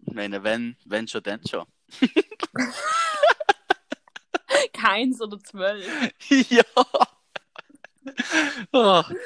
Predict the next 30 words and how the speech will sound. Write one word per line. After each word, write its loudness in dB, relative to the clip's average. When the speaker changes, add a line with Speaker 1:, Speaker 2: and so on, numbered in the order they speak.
Speaker 1:
äh, 4
was, -6
wo, -6
wo -10
sind -12
wir -10
vorher -6
Speaker 2:
Du -4
Speaker 1:
gewesen? -2
Speaker 2:
bist, -14
Speaker 1:
Was -20
Speaker 2:
du -10
bist -2
am 2
Erzählen -6
gewesen, -8
wo 0
der -2
William -8
und -10
Kate -2
Speaker 1:
Ja, -4
Speaker 2:
gesehen -6
hast. -12
Speaker 1:
genau. 2
Also, 2
ähm, 4
ich -4
bin -10
dort 0